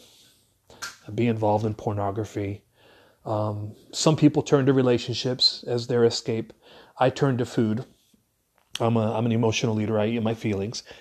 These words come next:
And so I was praying the whole time. I was talking to God. You know, I talked to God about my anxiety 'cause this has been affecting my job.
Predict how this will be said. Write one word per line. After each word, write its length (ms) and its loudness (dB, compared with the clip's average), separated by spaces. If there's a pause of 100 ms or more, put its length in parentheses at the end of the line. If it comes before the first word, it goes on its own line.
(460)
And 180 6
so 360 10
I 100 0
was 200 -2
praying 480 4
the 80 2
whole 160 2
time. 680 -2
I 60 -10
was 120 -12
talking 380 0
to 60 0
God. 520 -2 (720)
You 100 2
know, 100 4
I 100 -2 (120)
talked 260 4
to 60 6
God 220 6
about 260 2
my 140 -2
anxiety 760 0
'cause 180 -6
this 140 -2
has 100 -4
been 160 0
affecting 420 -4
my 140 -8
job. 480 2